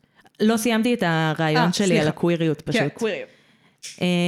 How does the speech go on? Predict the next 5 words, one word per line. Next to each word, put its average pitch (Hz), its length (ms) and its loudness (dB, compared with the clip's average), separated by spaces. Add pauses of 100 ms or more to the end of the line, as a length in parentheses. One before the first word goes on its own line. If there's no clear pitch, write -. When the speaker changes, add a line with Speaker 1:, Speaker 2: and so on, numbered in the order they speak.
(960)
Speaker 1:
אני 214 340 4
חושבת, 240 880 0 (120)
כאילו, 175 180 2
בעיניי, 185 880 2
אה, 175 60 -2